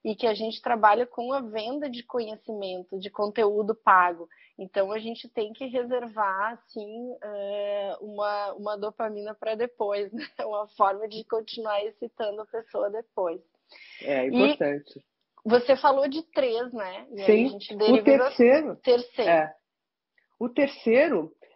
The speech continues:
Speaker 2: é, que também tem a ver com esse quarto possível, mas eu vou deixar o terceiro separado do quarto,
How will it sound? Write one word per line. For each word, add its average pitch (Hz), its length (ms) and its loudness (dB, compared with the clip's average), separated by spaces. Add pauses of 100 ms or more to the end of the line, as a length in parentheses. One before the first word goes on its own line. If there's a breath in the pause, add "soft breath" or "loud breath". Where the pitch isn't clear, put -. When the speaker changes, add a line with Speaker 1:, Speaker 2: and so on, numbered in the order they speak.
(160)
Speaker 2:
é, 185 360 2
que - 200 -10
também 233 380 0
tem 277 160 -4
a 220 80 0
ver 202 240 2
com 185 560 -2
esse 190 300 -2
quarto 208 500 4
possível, 190 640 -6
mas 165 200 -4
eu 170 100 -8
vou 175 120 -4
deixar 175 360 2
o 156 120 0
terceiro 170 440 -2
separado 156 520 0
do 143 100 -20
quarto, 185 300 4